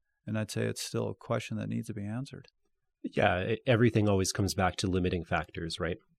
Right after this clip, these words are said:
Speaker 1: Yeah.
Speaker 2: And what is holding your V O two max or your performance back? And,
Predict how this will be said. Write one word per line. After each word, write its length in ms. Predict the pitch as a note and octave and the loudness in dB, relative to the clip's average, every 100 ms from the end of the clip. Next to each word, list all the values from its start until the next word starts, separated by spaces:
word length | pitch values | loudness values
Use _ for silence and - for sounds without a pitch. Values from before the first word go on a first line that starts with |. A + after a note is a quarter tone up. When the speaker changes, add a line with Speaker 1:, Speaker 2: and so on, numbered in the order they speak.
| - | -12
Speaker 1:
Yeah. 100 | A2+ - - | -12 -12 -4
Speaker 2:
And 220 | A2 F#2+ | 0 0
what 240 | G#2+ G#2+ A#2+ | 4 6 8
is 160 | A2 | 6
holding 640 | - G#2+ G#2+ G#2 G2 F#2+ F#2 | 6 6 8 8 6 4 2
your 380 | F#2+ G2+ G2+ G2 | 2 6 6 6
V 180 | F#2 G2 | 6 6
O 60 | |
two 180 | F#2+ - | 4 2
max 460 | F2+ F2+ F2+ F#2 - | 0 2 0 -2 -4
or 160 | G#2 | 0
your 240 | F#2 F2+ F2 | 0 2 0
performance 520 | - - F2+ E2+ E2 | -2 -4 -2 -2 -4
back? 340 | E2+ E2+ - - _ _ _ _ - | -4 -6 -8 -20 _ _ _ _ 0
And, 560 | G2+ F#2 F2+ F2 E2+ | 2 4 2 0 -2